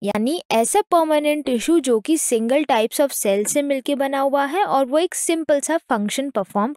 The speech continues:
कर रहे हैं। वहीं अगर हम बात करें दूसरे टाइप की तो उसे हम बोलते हैं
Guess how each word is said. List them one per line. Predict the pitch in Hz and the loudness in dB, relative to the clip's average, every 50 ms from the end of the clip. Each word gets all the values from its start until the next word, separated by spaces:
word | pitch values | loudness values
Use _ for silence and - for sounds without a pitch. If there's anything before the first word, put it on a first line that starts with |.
| - - | -2 0
कर | 233 208 196 | 0 0 0
रहे | 175 175 170 165 175 | 0 -2 -4 -4 -6
हैं। | 175 180 - - _ _ _ _ _ _ _ _ _ _ - | -6 -8 -10 -12 _ _ _ _ _ _ _ _ _ _ 0
वहीं | 247 254 269 339 359 | 0 2 2 2 2
अगर | 359 330 320 320 330 | 2 2 2 2 2
हम | 339 320 262 | 2 0 0
बात | 214 202 202 226 - _ | 0 0 0 0 -2 _
करें | - 311 311 330 247 | 0 0 2 0 0
दूसरे | 220 226 233 233 - - 330 339 | 0 -2 -2 -2 -2 -2 -2 0
टाइप | - 330 302 302 302 - _ | 0 2 2 2 0 -2 _
की | - 349 339 | -2 0 0
तो | - 320 277 | 2 2 2
उसे | 269 - - 269 | 2 2 0 0
हम | 262 262 240 233 | 0 0 0 0
बोलते | 226 226 214 196 - 214 | 0 0 0 0 -2 -2
हैं | 226 233 349 370 | -2 -2 -2 -4